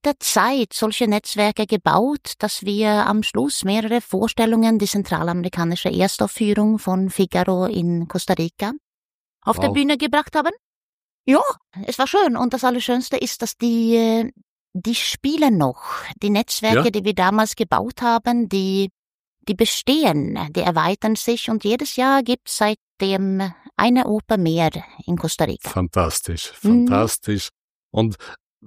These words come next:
Speaker 2: was hat dich dann von Costa Rica letztendlich bis nach Österreich gebracht, bis nach Oberösterreich?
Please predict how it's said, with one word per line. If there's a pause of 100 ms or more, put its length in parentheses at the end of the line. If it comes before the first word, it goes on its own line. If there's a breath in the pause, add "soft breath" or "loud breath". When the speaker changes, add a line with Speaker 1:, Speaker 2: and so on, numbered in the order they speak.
(100)
Speaker 2:
was
hat
dich
dann
von
Costa
Rica
letztendlich
bis
nach
Österreich
gebracht,
bis
nach
Oberösterreich?